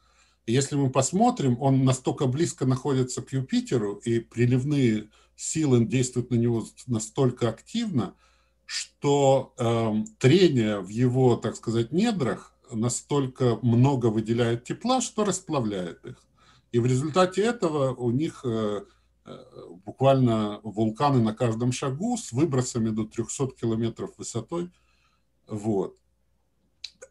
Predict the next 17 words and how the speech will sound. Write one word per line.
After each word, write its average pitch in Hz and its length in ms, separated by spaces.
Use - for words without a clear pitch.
То 131 120
есть, - 340
э, 117 400
взаимодействие 135 840
между 120 280
телами 127 360
Солнечной 120 440
системы 151 460
также 131 420
может 120 380
влиять 131 460
на 120 180
условия 127 640
протекания - 680
химических - 680
реакций 107 500
на, 101 360